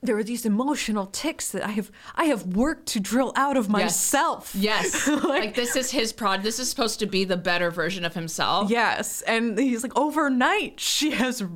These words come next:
Speaker 1: drummed this nonsense
Speaker 2: That's
Speaker 1: into him."
Speaker 2: him.
Speaker 1: And then he's like, like, "What happened?" He's like, "This morning, Ulysses, he kissed me,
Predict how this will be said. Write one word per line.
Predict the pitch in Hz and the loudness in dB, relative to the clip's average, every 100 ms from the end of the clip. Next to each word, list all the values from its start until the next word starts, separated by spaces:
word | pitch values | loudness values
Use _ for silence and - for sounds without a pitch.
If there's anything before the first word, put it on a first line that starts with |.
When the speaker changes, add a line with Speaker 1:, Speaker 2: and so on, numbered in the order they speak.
| 165 | -8
Speaker 1:
drummed | - 214 240 392 480 359 240 | -4 0 2 2 2 -2 0
this | 269 190 | 0 0
nonsense | 190 202 208 269 466 508 - - 320 240 | -2 0 4 4 2 -2 -2 -2 2 2
Speaker 2:
That's | 214 233 | 2 0
Speaker 1:
into | 440 339 480 | 0 0 2
him." | 659 | 2
Speaker 2:
him. | 587 - 427 | 0 0 2
Speaker 1:
And | 294 | 2
then | 302 | 2
he's | 311 320 | 0 2
like, | 302 - - - - 196 | 0 -2 -16 -20 -10 -2
like, | 269 | -2
"What | 240 277 | 0 -4
happened?" | 269 277 294 226 | -2 -2 -2 -2
He's | |
like, | 220 240 - - _ - | -2 -6 -10 -20 _ -4
"This | 233 233 | -2 0
morning, | 294 392 349 240 220 | 2 2 2 0 0
Ulysses, | 208 226 311 339 - 226 208 - - _ _ _ | 0 2 2 0 0 0 -2 -6 -12 _ _ _
he | - 240 | -4 -4
kissed | - 370 - | -2 -4 -4
me, | 208 196 185 | -4 -2 -4